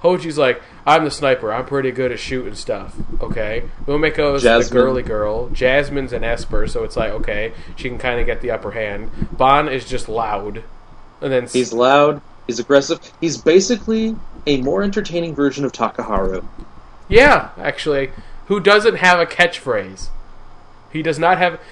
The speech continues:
Speaker 1: like, he kinda has that, like, "clear skies for Japan," but that's, like, after they finish. And he stops saying that after a while. Whereas freaking Takaharu has two catchphrases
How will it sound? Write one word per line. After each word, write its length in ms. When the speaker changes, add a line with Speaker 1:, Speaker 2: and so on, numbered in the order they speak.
Speaker 1:
like, 240
he 120
kinda 360
has 320
that, 240
like, 320
"clear 260
skies 560
for 160
Japan," 800
but 140
that's, 240
like, 220
after 320
they 120
finish. 560
And 140
he 80
stops 460
saying 300
that 200
after 320
a 80
while. 380
Whereas 420
freaking 280
Takaharu 720
has 160
two 280
catchphrases 800